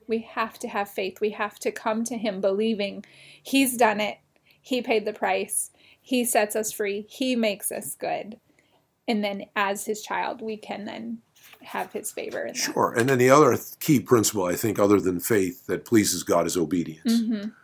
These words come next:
Speaker 2: We were talking about children, and when they
Speaker 1: Yeah.
Speaker 2: make their bed, they do things, and they, they follow certain rules and patterns and plans in their life. You honor that and you please it.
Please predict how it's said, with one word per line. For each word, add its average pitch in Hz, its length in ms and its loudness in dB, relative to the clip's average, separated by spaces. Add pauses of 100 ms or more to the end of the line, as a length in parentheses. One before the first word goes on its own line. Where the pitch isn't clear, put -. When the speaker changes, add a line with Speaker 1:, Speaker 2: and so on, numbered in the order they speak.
(640)
Speaker 2:
We 95 240 0
were 90 60 0
talking 98 280 10
about 95 220 6
children, 82 520 2
and 78 240 -6
when 98 140 0
they 110 80 4
Speaker 1:
Yeah. 110 100 4
Speaker 2:
make 117 220 6
their 113 120 6
bed, 104 320 6
they 95 140 2
do 98 200 0
things, 98 460 -2
and 92 160 0
they, 95 300 0
they 101 240 0 (160)
follow 117 400 6
certain 107 480 4
rules 107 440 4
and 95 220 -4 (320)
patterns 107 500 6
and 92 360 0 (580)
plans 113 360 4
in 104 100 4
their 101 160 6
life. 107 420 4
You 95 380 -2 (320)
honor 110 300 6
that 87 240 2
and 87 120 0
you 90 140 -2
please 107 300 6
it. 101 120 2